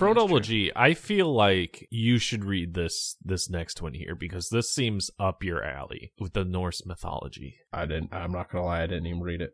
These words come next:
Speaker 2: Uh, we got Beard or Norsen Around.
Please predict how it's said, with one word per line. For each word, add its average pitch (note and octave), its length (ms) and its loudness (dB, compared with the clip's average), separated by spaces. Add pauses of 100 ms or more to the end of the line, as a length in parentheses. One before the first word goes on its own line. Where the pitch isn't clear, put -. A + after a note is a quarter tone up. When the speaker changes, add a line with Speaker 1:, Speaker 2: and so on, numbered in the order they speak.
Speaker 2:
Uh, A#2 360 10
we C3 80 10
got B2+ 240 12 (500)
Beard D3+ 580 6
or G2 460 6
Norsen A2+ 500 6
Around. G2 520 4